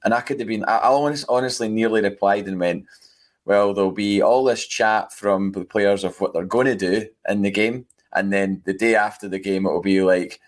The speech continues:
'We're not good enough. It's not good enough. You know, we have to do better.'" And it's, it's so predictable. It's, uh, it's, I, I just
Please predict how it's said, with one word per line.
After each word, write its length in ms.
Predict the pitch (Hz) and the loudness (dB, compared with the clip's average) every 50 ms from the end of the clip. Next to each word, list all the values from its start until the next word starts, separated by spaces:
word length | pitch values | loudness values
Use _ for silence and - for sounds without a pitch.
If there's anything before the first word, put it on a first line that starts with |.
| _ _ | _ _
'We're 220 | - - - 98 | -8 -4 0 2
not 240 | 98 101 95 90 82 | 2 2 2 0 -2
good 160 | - 98 92 | -4 -4 -2
enough. 260 | 95 92 92 - - 90 | -2 -2 -4 -4 -4 -4
It's 320 | 80 - - - - - | -4 -4 -6 -6 -4 0
not 220 | 120 117 107 95 | 0 0 0 0
good 160 | - 107 107 104 | -4 -4 -4 -2
enough. 340 | 101 98 95 95 - - | 0 0 -2 -2 -4 -8
You 80 | 92 92 | -6 -4
know, 100 | 90 87 | -2 0
we 120 | 87 92 | 0 0
have 160 | 101 104 101 - | 0 0 -2 -6
to 80 | - | -6
do 180 | 87 98 95 90 | -4 -2 -2 0
better.'" 480 | 98 101 101 104 67 90 98 95 87 | 0 2 2 2 4 2 2 0 -2
And 140 | 87 92 90 | -4 -8 -12
it's, 280 | - - - - - - | -14 -12 -10 -8 -6 -4
it's 160 | 95 - - | -2 -2 0
so 140 | - 147 151 | 0 0 0
predictable. 720 | 151 - 113 - 131 127 - _ - 143 113 98 85 85 | 0 0 0 0 -2 -4 -4 _ -8 -6 -6 -4 -4 -4
It's, 260 | 69 - - - - - - - - - - - _ _ _ _ _ _ - | -4 -6 -6 -8 -10 -14 -20 -20 -20 -20 -20 -20 _ _ _ _ _ _ -14
uh, 440 | - - - - - - - - - - | -12 -12 -12 -14 -12 -6 -4 -4 -2 -2
it's, 260 | 85 90 101 - - - 80 - | -2 -2 -2 -2 -2 -4 -4 -2
I, 160 | - 117 104 95 - | -2 -4 -4 -2 -2
I 60 | - 110 | -2 -2
just 380 | - 110 113 - - _ - | -2 -2 -4 -6 -6 _ -20